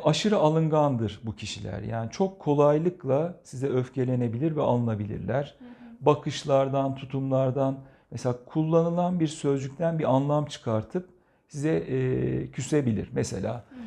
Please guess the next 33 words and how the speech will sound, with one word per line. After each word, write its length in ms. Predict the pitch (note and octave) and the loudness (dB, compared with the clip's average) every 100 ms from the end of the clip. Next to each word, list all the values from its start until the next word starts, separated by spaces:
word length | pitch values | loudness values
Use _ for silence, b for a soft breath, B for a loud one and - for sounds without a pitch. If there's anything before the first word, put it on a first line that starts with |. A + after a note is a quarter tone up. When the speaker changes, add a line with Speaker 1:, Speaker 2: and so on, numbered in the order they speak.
| - | -16
Speaker 1:
işte, 220 | - C#3+ | -8 -2
"Bugünlerde 720 | D3+ D3+ D3+ D3+ C#3+ C3 C3 - | 0 2 2 2 2 2 -2 0
insanlar 720 | C#3+ C#3 C#3+ C3+ C#3+ C#3 B2+ | -2 -2 0 0 2 2 2
da 180 | C3+ C#3 B B B | 0 -2 B B B
ne 140 | C#3+ | 0
kadar 380 | D3+ C3 B2 A#2 | 2 2 2 2
fazla 500 | A#2 C3 B2+ A#2 B2+ | 0 0 2 2 0
konuşuyorlar." 960 | B2+ A#2+ A2 - A2+ G#2+ G#2+ G2+ - _ G#2 F#2 | 0 -4 -2 -2 -2 0 -4 -6 -16 _ -14 -6
e, 40 | A2 A2+ A2+ - | -4 -4 -6 -2
dediniz. 540 | A2 G#2+ A#2 F3+ - - b b b | -2 0 -2 -2 -6 -18 b b b
Hemen 400 | b G#3+ F#3+ F#3 | b 2 4 4
bunu 160 | E3 F3+ | 2 2
kendi 320 | F#3 D#3+ D3+ D3 | 2 0 2 0
üstüne 320 | C3 - A#2+ | 0 -4 -2
alınır. 500 | G#2+ F#2+ F#2+ - - _ | -2 -4 -8 -12 -18 _
Speaker 2:
Hı. 40 | - - - | -20 -20 -12
Speaker 1:
"Sen 260 | - C#3+ C#3+ | 0 2 4
ne 100 | C#3 | 4
demek 240 | B2 A2 | 4 2
istiyorsun?" 420 | - - G#2 G2+ | -2 -8 -8 -8
falan. 240 | G2 A2 G#2+ | -6 -4 -2
Yani, 260 | A#2 A#2 | 0 2
"Ben 260 | A#2+ B2+ C3 - - | 4 4 2 -6 -18
fazla 340 | - A#2+ - B2+ | -2 0 0 -2
mı 140 | A#2 | -2
konuşuyorum?" 540 | G#2+ - - - - - | -2 -6 -8 -12 -12 -14
Speaker 2:
Hı 120 | - | -16
hı. 40 | - B B B B B | -20 B B B B B
Speaker 1:
Diyelim, 300 | F3+ C3+ D3+ | 2 2 2
işte, 280 | C#3+ - D3+ | 0 0 4
bir, 240 | D#3+ C#3 | 4 2
e, 600 | D3 C#3 C#3 C#3 C#3 C3+ | -2 0 0 0 0 -2
toplantıda 1000 | C3 C3+ C3 B2+ A#2+ A2+ A2+ G#2 C#3 D#3 | 0 0 0 0 0 0 -4 -2 0 -2